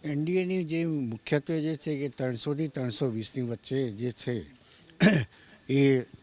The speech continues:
રહી શકે છે, કારણ કે મુખ્યત્વે એન ડી એનો મુખ્ય આધાર જે છે એ આપણે જોઈએ તો હિન્દુ હાર્ટ બેલ્ટ છે. અને જો હિન્દુ હાર્ટ બેલ્ટ અને જે સાઉથ, અ,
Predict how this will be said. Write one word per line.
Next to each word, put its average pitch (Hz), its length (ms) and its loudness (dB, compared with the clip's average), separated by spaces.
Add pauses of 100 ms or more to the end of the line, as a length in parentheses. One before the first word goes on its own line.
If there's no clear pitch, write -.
રહી 139 220 8
શકે 131 360 4
છે, 127 180 0
કારણ 151 280 10
કે 185 140 8
મુખ્યત્વે 165 720 8
એન 147 220 12
ડી 160 80 12
એનો 170 220 12
મુખ્ય 156 360 12
આધાર 160 360 12
જે 165 160 12
છે 123 320 4 (580)
એ 170 120 4
આપણે 170 280 4
જોઈએ 170 220 2
તો 170 140 -2
હિન્દુ 139 360 6
હાર્ટ 147 380 10
બેલ્ટ 143 280 6
છે. 98 260 -4 (440)
અને 156 160 2
જો 175 140 4
હિન્દુ 147 400 4
હાર્ટ 170 280 4
બેલ્ટ 170 340 2
અને 156 240 -4
જે 160 220 -4
સાઉથ, 147 420 6
અ, 139 240 -6